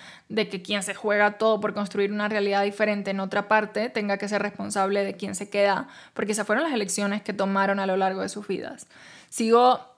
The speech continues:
a pesar de esto, siendo un ser humano que le toca un montón el corazón saber cuánto trabajo se pasa en Cuba, porque yo pasé ese mismo trabajo.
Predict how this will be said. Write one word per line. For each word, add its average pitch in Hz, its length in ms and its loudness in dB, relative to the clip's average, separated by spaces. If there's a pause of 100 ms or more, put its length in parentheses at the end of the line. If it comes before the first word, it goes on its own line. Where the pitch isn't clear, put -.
(420)
a - 140 2
pesar 208 280 2
de 214 80 2
esto, 220 200 -2
siendo 208 320 -2
un 220 80 -6
ser 214 140 0
humano 208 600 -2 (320)
que 233 80 0
le 202 140 2
toca 208 400 0
un 226 120 -2
montón 214 300 -2
el 214 100 -4
corazón 196 380 -4
saber 202 340 -2
cuánto 196 300 -4
trabajo 196 320 -2
se 214 100 -8
pasa 202 200 -6
en 202 80 -6
Cuba, 247 460 -2
porque 208 480 -2
yo 202 240 -2
pasé 202 340 -4
ese 208 120 -6
mismo 196 300 -6
trabajo. - 500 -6